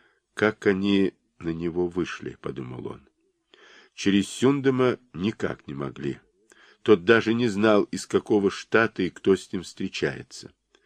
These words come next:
Сделали фоторобот и начали искать. Найти человека среди двухсот миллионов жителей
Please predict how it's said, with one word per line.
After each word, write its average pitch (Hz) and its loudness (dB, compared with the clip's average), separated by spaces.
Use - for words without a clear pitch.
Сделали 107 6
фоторобот 104 6
и 107 0
начали 110 0
искать. - -4
Найти 80 0
человека 92 2
среди 73 -4
двухсот 92 0
миллионов 82 -2
жителей 110 0